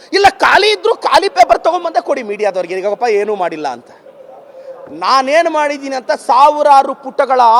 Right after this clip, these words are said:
on paper ಫ್ಯಾಕ್ಟ್ಸ್‌ನ ಕರ್ನಾಟಕದ ಮುಂದೆ ಇಡ್ತೀನಿ. ನನಗೆ ಗಟ್ಸ್ ಇದೆ,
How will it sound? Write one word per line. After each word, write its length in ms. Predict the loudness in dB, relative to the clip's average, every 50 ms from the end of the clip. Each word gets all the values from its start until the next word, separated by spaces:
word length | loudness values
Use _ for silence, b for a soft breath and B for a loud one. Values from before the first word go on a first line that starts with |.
| 6 6 4
on 140 | 2 0 -4 -2 0
paper 380 | 0 0 2 0 -2 -2 -2 -4 -8 -6
ಫ್ಯಾಕ್ಟ್ಸ್‌ನ 520 | -4 -2 0 0 -2 -2 -6 -12 -6 -4 -2 -2 -2 -4 -8 _ _ B B B B B B -4
ಕರ್ನಾಟಕದ 640 | -2 -2 -2 0 -2 -2 -2 -2 -4 -4 -4 -4 -4
ಮುಂದೆ 280 | -4 -6 -6 -4 -2 -2
ಇಡ್ತೀನಿ. 360 | -2 -2 -4 -10 -12 -12 -10
ನನಗೆ 380 | -8 -6 -6 -6 -6 -8 -6
ಗಟ್ಸ್ 320 | -4 -4 -4 -4 -8 -10 -4
ಇದೆ, 500 | 0 2 4 4 4 4 2 -4 B